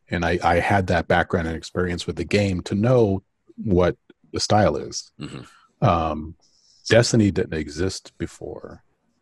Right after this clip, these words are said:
Speaker 1: So all I had to go off of is what the other animators were doing and what Rick told me.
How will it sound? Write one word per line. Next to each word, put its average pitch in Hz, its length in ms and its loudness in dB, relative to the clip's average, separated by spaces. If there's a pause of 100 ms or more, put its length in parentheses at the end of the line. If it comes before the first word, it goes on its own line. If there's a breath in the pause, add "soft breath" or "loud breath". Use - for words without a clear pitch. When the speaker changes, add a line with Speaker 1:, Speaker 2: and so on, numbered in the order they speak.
(320)
Speaker 1:
So 85 240 2
all 92 240 4
I 87 80 2
had 87 240 0
to 92 60 -6
go 85 200 -6
off 98 340 0
of 80 460 -2
is 82 300 -8
what 82 300 0 (160)
the 87 120 4
other 85 160 2
animators 92 520 -2
were 113 80 -2
doing 123 320 2
and 87 180 -2
what 80 180 -2
Rick - 240 -4
told 71 240 -4
me. - 180 -14